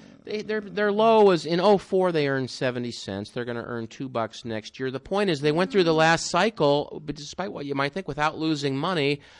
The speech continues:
And at a time when Amazon and eBay, you know, couldn't make a dime, these guys were profitable, and they've continued to be.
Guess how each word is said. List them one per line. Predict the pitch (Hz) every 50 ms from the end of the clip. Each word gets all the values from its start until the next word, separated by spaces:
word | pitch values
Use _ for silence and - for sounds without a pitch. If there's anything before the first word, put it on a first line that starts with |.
| - _ _ _
And | - 135 139 139 139 143
at | 139 139
a | 143
time | 139 - 160 165 170 165 165 156
when | 147 139
Amazon | 139 143 151 165 180 180 151 143 143 143 143 143 143 143 143 143 139
and | 135 135 139
eBay, | 156 180 180 165 156 147 143 139 139 139
you | 143 143
know, | 139 135 135 131
couldn't | - - 180 160 147 143
make | 143 147 156 160 -
a | 139
dime, | 127 139 143 160 165 160 147
these | 143 156 160 -
guys | - 160 143 147 147 139 147
were | 147 147
profitable, | - - - 170 208 214 202 - 135 127 120 127 131 127 - - - - _ _
and | 143 143
they've | 147 143 139
continued | - 139 - - 180 180 165 156 131
to | 107
be. | 101 104 101 95 92